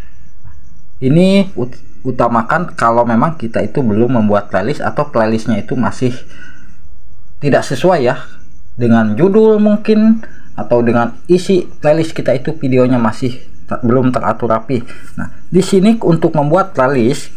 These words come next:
di sini ada tulisan playlist baru ya. Nah,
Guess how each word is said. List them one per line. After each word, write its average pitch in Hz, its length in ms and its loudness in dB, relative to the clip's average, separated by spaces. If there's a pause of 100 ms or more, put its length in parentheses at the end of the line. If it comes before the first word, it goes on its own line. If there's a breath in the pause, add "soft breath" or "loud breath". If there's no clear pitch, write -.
di 131 160 -2
sini 143 240 0
ada - 240 2
tulisan 135 480 -2
playlist 113 480 -2
baru 92 320 0
ya. 87 160 -4 (720)
Nah, - 80 -4